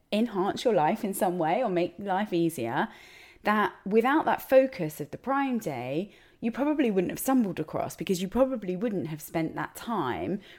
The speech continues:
really focusing on browsing and looking for different items in all the different categories.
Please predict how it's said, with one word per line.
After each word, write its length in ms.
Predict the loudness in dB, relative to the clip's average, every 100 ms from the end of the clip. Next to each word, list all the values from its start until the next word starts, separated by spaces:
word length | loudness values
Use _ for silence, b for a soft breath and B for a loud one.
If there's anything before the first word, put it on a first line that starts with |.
| B
really 320 | 2 2 2
focusing 600 | 0 2 2 2 0 0
on 500 | 0 0 0 -2 -6 0
browsing 640 | 2 4 2 -2 -2 -2
and 580 | -2 -4 -4 -4 -4 -6 b b b b
looking 560 | -2 -2 0 0 -2
for 640 | -4 -2 0 0 -2 -4 -6 -18 -12 -12 -10
different 300 | -10 -6 -6
items 320 | -6 -6 -6
in 100 | -6
all 120 | -6 -6
the 100 | -8
different 240 | -10 -10
categories. 640 | -10 -12 -8 -8 -8 -14